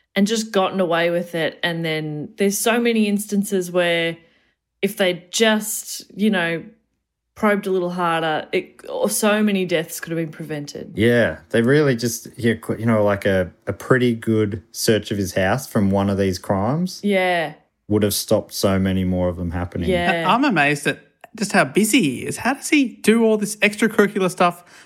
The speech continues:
Speaker 3: manage a business, work somewhere else, kill all these
Speaker 1: Mm.
Speaker 3: people up all night? Like, how does he?
Speaker 2: Yeah, he doesn't sleep. And it, it's, it was kind of amazing that despite, like, he was,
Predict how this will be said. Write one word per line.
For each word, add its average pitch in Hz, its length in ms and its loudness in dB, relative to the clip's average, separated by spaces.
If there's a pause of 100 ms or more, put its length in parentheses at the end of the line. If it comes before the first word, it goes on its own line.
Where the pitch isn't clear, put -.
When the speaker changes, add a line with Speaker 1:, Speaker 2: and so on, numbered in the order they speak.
(100)
Speaker 3:
manage 202 280 2
a 180 40 0
business, 180 440 0
work 208 180 2
somewhere 170 320 2
else, 156 200 0
kill - 300 0
all 214 100 2
these 185 160 0
Speaker 1:
Mm. 180 60 -4
Speaker 3:
people 170 260 0
up 160 180 2
all 160 120 2
night? 147 300 0
Like, 175 200 -6
how - 280 -4
does 277 100 -4
he? 254 200 -2 (340)
Speaker 2:
Yeah, 131 180 4
he 110 60 2
doesn't 110 340 -2
sleep. 113 440 -2 (300)
And 143 140 4
it, 160 100 4
it's, 143 220 0
it - 160 -2
was 156 160 2
kind 160 280 2
of 160 60 0
amazing 139 520 4
that 123 120 0
despite, 117 500 0
like, 139 200 4
he 151 120 4
was, 147 500 2